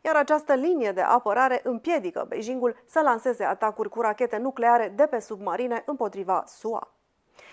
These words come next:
Având acces la apele adânci, dincolo de lanțul de insule, armata americană ar fi capabilă să detecteze și să neutralizeze rapid atacurile chinezești. În plus, sua are un parteneriat comercial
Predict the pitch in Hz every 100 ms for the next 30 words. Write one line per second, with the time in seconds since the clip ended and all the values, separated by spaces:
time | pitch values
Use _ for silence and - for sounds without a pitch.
0 | - - - 320 339 311 359 370 311 302
1 | 302 285 254 285 339 233 262 285 262 220
2 | 220 247 277 254 220 220 285 285 285 262
3 | 240 220 240 359 359 285 320 311 247 220
4 | 285 262 254 226 220 269 254 226 254 349
5 | 233 190 170 196 190 247 - 247 285 254
6 | 226 - 330 254 220 269 254 226 220 233
7 | 208 185 220 269 277 262 240 - - 277
8 | 254 220 220 208 214 - 175 196 214 -
9 | - _ _ _ _ _ _ _ _ _
10 | _ _ _ _ _ _ _ _ _ _
11 | _ _ _ 320 302 359 392 - 359 349
12 | 320 311 302 294 277 294 294 277 269 285
13 | 285 294 285 254 - 285 294